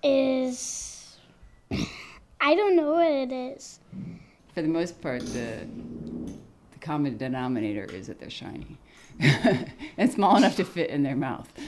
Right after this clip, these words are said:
Speaker 2: But other than that, we don't know s-, what some of these things are.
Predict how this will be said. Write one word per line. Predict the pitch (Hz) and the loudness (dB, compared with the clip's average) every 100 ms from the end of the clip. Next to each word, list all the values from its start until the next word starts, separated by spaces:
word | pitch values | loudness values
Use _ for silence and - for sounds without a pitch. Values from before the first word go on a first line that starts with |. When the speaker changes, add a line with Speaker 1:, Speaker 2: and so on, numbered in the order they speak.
| - - - | -14 -18 -12
Speaker 2:
But | 131 | -6
other | 110 151 | -6 -4
than | 139 127 | -6 -4
that, | 131 101 - - - - | -4 -4 -6 -16 -18 -10
we | 110 139 | -4 -4
don't | 123 127 | -4 -6
know | 101 120 120 | -4 -4 -6
s-, | - - | -8 -8
what | 123 - | -10 -6
some | 120 | -6
of | 101 | -4
these | 98 101 | -6 -8
things | 110 110 | -6 -6
are. | 110 87 | -6 -10